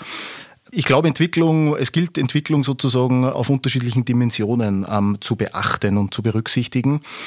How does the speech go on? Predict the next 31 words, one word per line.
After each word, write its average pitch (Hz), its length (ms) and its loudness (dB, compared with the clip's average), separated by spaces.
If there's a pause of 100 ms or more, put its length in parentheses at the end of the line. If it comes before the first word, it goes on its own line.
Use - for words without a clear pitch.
(140)
Oft - 300 2
ist 135 160 0
es 123 120 0
so, 127 120 -2
dass 127 160 0
in 117 80 0
Transformationsprozessen 113 1400 0 (300)
sowas 113 500 2
wie 113 300 2
die 123 180 -4
äußere, 120 720 2
sichtbare 120 560 -2
Dimension, 117 800 0
ähm, 107 400 2
sehr 117 220 -2
fokussiert 127 560 -4
wird. 135 260 -2
Das 101 140 -6
heißt, 104 280 -4
man 101 140 0
startet 101 400 -4
vielleicht 107 400 -2
mit 104 240 -2
Strukturen - 640 -2
und 110 100 -4
Prozessen, 123 440 -2
die 120 100 -2
verändert 107 460 -2
werden 101 280 -2
im 95 120 -4
Organigramm 98 640 -4